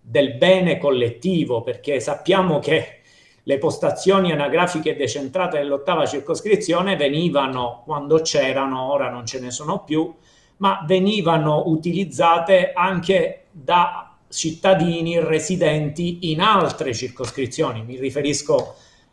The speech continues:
eh, ovviamente in maniera più, più, eh, importante, più, più incidente sul, sulla postazione decentrata Libertà,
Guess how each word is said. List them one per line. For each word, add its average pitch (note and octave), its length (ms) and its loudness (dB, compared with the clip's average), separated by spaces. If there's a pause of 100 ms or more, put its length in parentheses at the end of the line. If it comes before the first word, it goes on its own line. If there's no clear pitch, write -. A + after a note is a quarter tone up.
(240)
eh, C#3+ 280 -8
ovviamente D3+ 580 2
in C3 80 0
maniera C3+ 460 0
più, - 580 -2
più, C#3+ 400 -2
eh, C3+ 640 -6
importante, D3 800 -4
più, C#3 540 -6
più C#3 460 -6
incidente C#3+ 880 -2
sul, C3+ 560 -2
sulla C#3+ 320 -6
postazione C#3+ 680 -6
decentrata B2+ 640 -6
Libertà, B2+ 960 -2